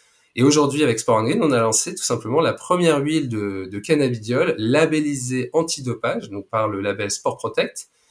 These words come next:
qui est un, un label, euh, tiers et indépendant qui vient auditer donc ta production, ton producteur, qui lui fait passer tout un tas de tests et à la fin, t'as, t'as un juge, euh, enfin un jury, pardon,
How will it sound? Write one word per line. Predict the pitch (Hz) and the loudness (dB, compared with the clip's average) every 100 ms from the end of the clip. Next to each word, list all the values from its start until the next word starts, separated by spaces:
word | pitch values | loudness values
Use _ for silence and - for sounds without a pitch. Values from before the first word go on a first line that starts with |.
| _ - | _ -10
qui | 107 | -8
est | 101 | -4
un, | 113 107 107 | -2 0 0
un | |
label, | 113 - 127 127 117 | 2 4 4 2 2
euh, | 101 95 | 2 0
tiers | 92 143 135 | 0 0 2
et | |
indépendant | 123 117 - 104 127 202 | 2 0 -2 0 0 -2
qui | - | -6
vient | 110 127 156 - _ _ _ | -2 0 0 -4 _ _ _
auditer | 156 170 175 - 170 165 165 _ _ - | 2 2 0 0 2 2 0 _ _ -8
donc | 107 107 - _ | -6 -6 -10 _
ta | - | 2
production, | 139 151 131 127 202 | 2 2 0 0 -2
ton | 269 135 | -2 -2
producteur, | - 123 120 139 185 262 - _ - - - | -2 -2 0 4 4 2 -8 _ -20 -20 -8
qui | 127 | -2
lui | 123 135 | 0 0
fait | 147 196 | 0 0
passer | 196 190 202 202 | 4 4 4 2
tout | 269 - | -2 0
un | 214 | 2
tas | 202 185 | 4 2
de | 165 | 2
tests | 160 175 247 - | 2 2 2 2
et | 135 | 6
à | 135 | 8
la | 143 | 6
fin, | 143 175 196 | 6 2 2
t'as, | 143 117 110 104 | 2 2 4 2
t'as | 117 | 2
un | 120 117 | 2 2
juge, | 113 131 247 131 | 0 -2 -4 -4
euh, | 104 - 107 107 | -4 -4 -4 -2
enfin | 120 107 | 0 0
un | |
jury, | 107 139 202 | 0 0 0
pardon, | - 117 151 | -2 -2 -2